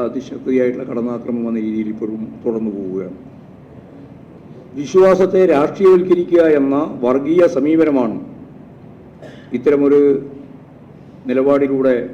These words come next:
രാജ്യം കാണുന്നത്. എല്ലാ മതവിശ്വാസികൾക്കും അവരുടെ വിശ്വാസങ്ങൾക്കനുസരിച്ച് പ്രവർത്തിക്കാനുള്ള,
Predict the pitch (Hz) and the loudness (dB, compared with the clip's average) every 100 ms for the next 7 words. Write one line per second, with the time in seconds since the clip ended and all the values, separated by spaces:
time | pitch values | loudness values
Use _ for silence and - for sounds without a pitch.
0 | 131 120 120 123 117 - - 113 113 104 | -6 -4 -2 -4 -4 -8 -6 -4 -4 -4
1 | 98 - - - - - - - - - | -8 -14 -20 -20 -20 -20 -20 -20 -20 -20
2 | - - - 127 143 185 185 156 185 185 | -20 -20 -6 -2 0 0 0 -2 -2 0
3 | 175 160 160 123 120 135 - - - - | 2 4 4 4 2 0 -2 -12 -16 -18
4 | - - - - - - - 117 131 165 | -20 -20 -20 -20 -20 -20 -12 -4 0 2
5 | 156 170 175 170 180 175 165 151 156 151 | 2 4 4 4 2 2 2 0 0 -2
6 | 143 156 151 143 - 135 127 131 139 135 | -2 -2 -2 -2 -4 -2 -2 -2 -2 -2
7 | 120 117 | 0 0